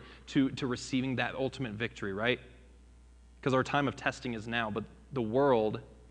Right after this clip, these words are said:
their time of glory is now. But their time of testing and trials and judgment is after.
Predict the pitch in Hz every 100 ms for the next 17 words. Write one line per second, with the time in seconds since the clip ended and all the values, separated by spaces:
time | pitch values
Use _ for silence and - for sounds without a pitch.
0 | - - - - - - 123 139 - 127
1 | 117 113 110 110 104 98 - - - -
2 | - - 104 95 104 87 - - - -
3 | - - - - - - - - - 120
4 | 113 107 120 113 107 - - - - 101
5 | 101 - - 110 104 117 113 104 95 -
6 | 110 107 107 107 98 - - - - -
7 | - 98 - - - -